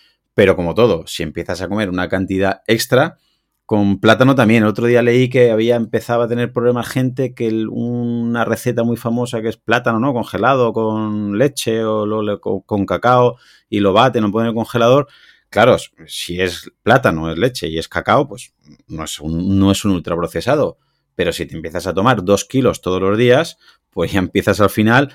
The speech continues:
a desplazar otros nutrientes, empiezas a tomar quizás calorías de más. Lo hiperpalatable o lo que está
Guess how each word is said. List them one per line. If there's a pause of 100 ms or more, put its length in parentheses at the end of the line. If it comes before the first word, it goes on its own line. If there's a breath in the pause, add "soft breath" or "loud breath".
(120)
a
desplazar
otros
nutrientes,
empiezas
a
tomar
quizás
calorías
de
más. (600 soft breath)
Lo
hiperpalatable
o
lo
que
está